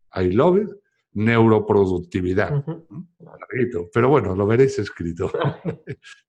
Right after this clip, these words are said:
Speaker 1: Pues muchísimas gracias, David. Eh, es una cosa muy importante y de mucho valor, efectivamente, como tú muy bien has dicho,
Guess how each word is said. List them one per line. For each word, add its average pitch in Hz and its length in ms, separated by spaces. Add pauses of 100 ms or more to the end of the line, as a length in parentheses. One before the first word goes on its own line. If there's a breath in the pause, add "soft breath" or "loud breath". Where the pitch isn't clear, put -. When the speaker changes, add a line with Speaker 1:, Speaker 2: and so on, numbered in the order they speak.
(200)
Speaker 1:
Pues 113 340 (300 loud breath)
muchísimas 135 560
gracias, 98 800
David. 104 400
Eh, 90 240
es 98 220
una 101 180
cosa 92 500
muy 107 200
importante 110 520
y 110 60
de 98 120
mucho 110 380
valor, 101 320
efectivamente, 104 720
como 87 320
tú 101 160
muy 95 260
bien 90 300
has 85 160
dicho, 123 400